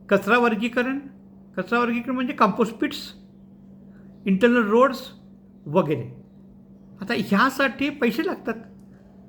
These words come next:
आता त-, आता ह्या एमएलए, एमएलएला दिलेल्या फंड्सप्रमाणे,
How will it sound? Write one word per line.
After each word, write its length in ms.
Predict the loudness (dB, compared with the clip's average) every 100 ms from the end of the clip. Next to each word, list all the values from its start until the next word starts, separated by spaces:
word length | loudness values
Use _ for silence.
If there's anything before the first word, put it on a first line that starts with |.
| -10
आता 180 | -4 -4
त-, 160 | -4
आता 260 | -4 -2 0
ह्या 200 | 4 6
एमएलए, 340 | 6 4 2 -2 -4 -8 -6
एमएलएला 460 | -4 -2 0 0
दिलेल्या 340 | 0 -2 -2 -2
फंड्सप्रमाणे, 920 | -2 -2 -4 -6 -4 -4 -4 -10 -18